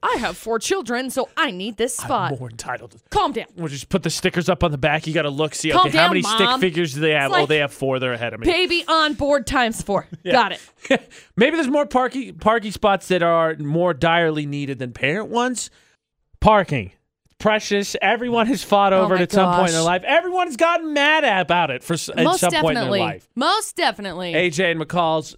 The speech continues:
Speaker 2: Debate at eight on V F X, brought to you by the Wasatch Pediatric Dentistry. So I think as a society, McCall, we agree handicap parking, good.
Speaker 1: Yes.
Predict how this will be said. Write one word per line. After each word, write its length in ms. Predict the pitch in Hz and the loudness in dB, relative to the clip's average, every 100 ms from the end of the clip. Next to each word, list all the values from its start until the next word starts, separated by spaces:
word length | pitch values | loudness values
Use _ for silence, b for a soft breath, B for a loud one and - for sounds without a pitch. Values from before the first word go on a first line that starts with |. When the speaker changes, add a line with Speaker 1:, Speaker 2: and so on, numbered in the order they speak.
| - | -10
Speaker 2:
Debate 360 | 147 156 160 | -4 -2 -2
at 80 | 139 | -2
eight 160 | 147 147 | -2 -2
on 120 | 135 | -4
V 200 | 123 139 | -4 -4
F 180 | 127 139 | -4 -8
X, 160 | 135 | -10
brought 200 | - 127 - | -8 -8 -6
to 20 | |
you 60 | |
by 100 | 123 | -8
the 80 | 117 | -6
Wasatch 560 | 113 120 - 127 113 - | -4 -4 -2 -4 -4 -2
Pediatric 560 | 131 127 113 - 110 | -2 0 -2 -6 -12
Dentistry. 520 | - 127 120 - 127 123 b b b b b _ _ _ _ _ _ _ - | -6 -8 -8 -10 -8 -8 b b b b b _ _ _ _ _ _ _ -4
So 260 | 175 147 - | -2 0 0
I 100 | 180 | 0
think 260 | 247 262 226 | 2 -2 -2
as 200 | 214 202 | -2 -2
a 60 | |
society, 480 | 175 165 226 214 208 | -4 0 2 2 0
McCall, 360 | 190 185 180 165 | -2 2 2 0
we 200 | 202 208 | -4 -6
agree 580 | 156 185 180 160 151 _ _ _ | -4 -2 0 0 -2 _ _ _
handicap 560 | 180 220 226 220 202 | 0 0 0 0 0
parking, 360 | 196 185 180 165 | 0 -2 -2 -6
good. 480 | 131 147 123 123 135 _ - | -2 0 0 -4 -8 _ -2
Speaker 1:
Yes. 420 | 214 190 - | 0 0 -6